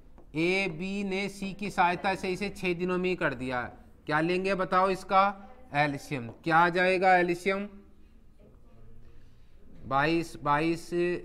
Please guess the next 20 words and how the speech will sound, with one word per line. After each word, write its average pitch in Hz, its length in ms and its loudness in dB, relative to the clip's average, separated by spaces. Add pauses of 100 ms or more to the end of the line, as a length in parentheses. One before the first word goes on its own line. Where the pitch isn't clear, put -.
(340)
ग्यारह 160 760 0
और 135 100 -6
तीन, 156 280 -6 (680)
तैंतीस, 135 600 -8 (560)
छियासठ 185 500 0
आ 190 80 4
जाएगा। 202 400 4 (920)
ग्यारह 165 280 4
का 196 140 2
भाग 185 260 6
दीजिए 196 440 2 (440)
छः, 190 340 0 (680)
बाईस, 165 300 4
तीस, 196 240 -4
छियासठ, 175 440 -2
छः 175 180 -2
का 180 140 0
भाग 180 220 4
देंगे 185 260 -2
ग्यारह। 120 460 0